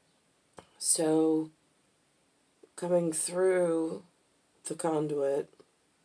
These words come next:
named Linda, um, my appearance, again, I had,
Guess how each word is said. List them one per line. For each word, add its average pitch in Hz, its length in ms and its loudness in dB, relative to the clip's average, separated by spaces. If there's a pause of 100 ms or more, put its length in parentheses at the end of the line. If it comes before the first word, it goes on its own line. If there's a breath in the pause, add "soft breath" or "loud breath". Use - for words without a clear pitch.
(300)
named 147 400 -8
Linda, 147 600 -4 (1080 soft breath)
um, 165 840 -4 (500)
my 165 540 -4
appearance, 151 920 -2 (1700 soft breath)
again, 165 360 -2
I 160 80 -6
had, 170 420 -6